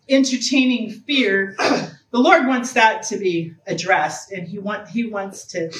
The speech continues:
take care of that. And so, um, like the song said that Jerry, uh,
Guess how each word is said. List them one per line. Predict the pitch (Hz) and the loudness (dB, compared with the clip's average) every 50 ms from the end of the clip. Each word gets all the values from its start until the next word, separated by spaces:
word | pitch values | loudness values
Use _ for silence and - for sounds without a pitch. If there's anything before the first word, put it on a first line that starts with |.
| - - - | -14 -6 -2
take | - 233 240 226 - - - | 2 4 4 4 2 -2 0
care | - 247 240 233 226 | 2 4 4 4 2
of | 214 180 170 | 0 0 0
that. | 170 170 165 170 - - - - - - - - - _ _ | 0 0 0 -2 -2 -6 -10 -16 -20 -20 -20 -20 -20 _ _
And | 226 233 117 | -4 -2 -2
so, | - - - 254 233 220 220 220 208 - 214 - - - _ _ _ _ _ _ | -2 0 2 2 4 4 4 2 0 -2 -4 -8 -12 -18 _ _ _ _ _ _
um, | 202 196 190 185 180 175 175 175 - - _ _ _ _ - - - _ | 2 2 2 2 0 -2 -6 -10 -14 -20 _ _ _ _ -20 -20 -16 _
like | - 220 233 226 | 2 2 2 2
the | 226 240 | 0 -2
song | - - 269 247 240 240 240 240 | 0 4 4 6 6 6 6 4
said | 233 - - 240 214 196 190 180 196 | 4 2 0 2 2 2 2 2 0
that | 185 180 180 - | -2 -2 -2 -2
Jerry, | - 214 208 202 196 190 190 190 - - - - - _ - | 0 2 2 2 2 2 0 -2 -6 -10 -16 -20 -20 _ -10
uh, | 185 175 170 165 160 160 | -8 -6 -4 -4 -6 -6